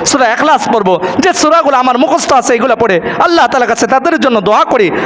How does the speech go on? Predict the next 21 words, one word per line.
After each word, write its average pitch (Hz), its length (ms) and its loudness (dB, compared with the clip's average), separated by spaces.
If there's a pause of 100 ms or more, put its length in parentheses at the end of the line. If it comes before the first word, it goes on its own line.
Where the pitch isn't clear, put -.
আল্লাহ 320 260 2
তাআলা 254 400 0
মা 320 240 2
বাবার 311 300 0
কবরকে 320 440 0
নূরান্বিত 302 420 2
করার 247 280 0
আগে, 202 320 0
আলোকিত 320 460 0
করার 214 280 0
আগে 214 380 0 (280)
আল্লাহ 269 280 2
তাআলা 226 200 0
আমি 277 420 2
সন্তানের 269 580 0
গুনাহকে 240 300 0
আল্লাহ 190 180 -2
তাআলা - 160 -2
আগে 196 160 -2
মাফ 160 180 -2
করবে। 127 280 -2